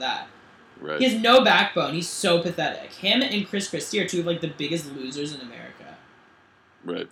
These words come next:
Speaker 1: Yikes. I cannot believe they might end up in the White House. They probably have, like, cabinet jobs or something.
Speaker 2: <clears throat> Probably.
Speaker 1: Ugh, fucking disgusting. Well, Ted Cruz, you literally look like a piece of moldy lasagna. I am not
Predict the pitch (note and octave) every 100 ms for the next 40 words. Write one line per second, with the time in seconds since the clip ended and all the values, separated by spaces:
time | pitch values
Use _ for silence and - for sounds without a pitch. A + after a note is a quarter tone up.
0 | D#3 D#3 D3 C#3 A#2+ - - E3 E3+ E3+
1 | E3+ D3+ D#3 C#3+ C3+ B2+ C#3+ C3+ C3 C#3+
2 | B2 B2 - G#2 - E3+ E3+ F3 F3+ E3+
3 | E3+ B2+ - C3 C3 B2 G2 E2 D#2 -
4 | - - A2 - - D3 C3 F2+ F#2+ E2
5 | D#2 D#2+ _ _ - C#3 A#2+ - - -
6 | - C#3 B2+ B2 - - - - F#2 F#2
7 | - - - - A#3+ D#4 E4+ E4 D4+ D#4
8 | D4 D4 A#3 F#3 A3+ A3+ F#3 G3+ G#3+ B3
9 | D4 B3+ G#3+ G#3+ G#3 F3+ - G3+ F#3+ F3
10 | D#3 D#3+ G3 C4 D4+ G3 D3+ C#3+ D3+ F3
11 | - D#3+ D#3 D3+ D3+ E3+